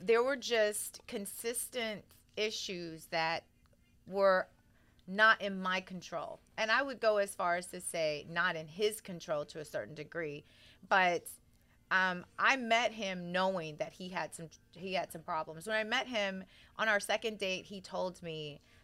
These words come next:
"I have hired Johnny Cochran." This is a long time ago. Johnny Cochran was still alive.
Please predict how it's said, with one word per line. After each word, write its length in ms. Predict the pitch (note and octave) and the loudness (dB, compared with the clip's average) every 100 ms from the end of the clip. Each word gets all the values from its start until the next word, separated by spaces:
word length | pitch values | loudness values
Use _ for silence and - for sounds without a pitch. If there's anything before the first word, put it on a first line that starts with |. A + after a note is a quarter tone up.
| _ _ | _ _
"I 560 | E3 F3+ F#3+ G3+ G3+ - _ | 4 6 6 4 2 -4 _
have 260 | - F3+ | -8 -8
hired 320 | F3 F3+ F3 E3 | -2 -2 -2 -4
Johnny 260 | E3 D#3+ | -6 -6
Cochran." 480 | D#3 D#3+ D#3 E3 D#3+ | -6 -6 -6 -10 -10
This 140 | F3 F#3+ | -10 -12
is 100 | D#3 | -8
a 80 | C#3 | -6
long 460 | C3+ D3 D3+ D3+ | -6 -6 -6 -6
time 180 | D3+ C#3+ | -8 -12
ago. 200 | C3+ C3+ | -12 -12
Johnny 220 | C3+ C#3+ | -10 -10
Cochran 280 | D3 D#3+ D#3 | -8 -8 -8
was 80 | C3+ | -18
still 200 | - C#3+ | -12 -10
alive. 320 | C#3 C#3 C3+ | -8 -8 -10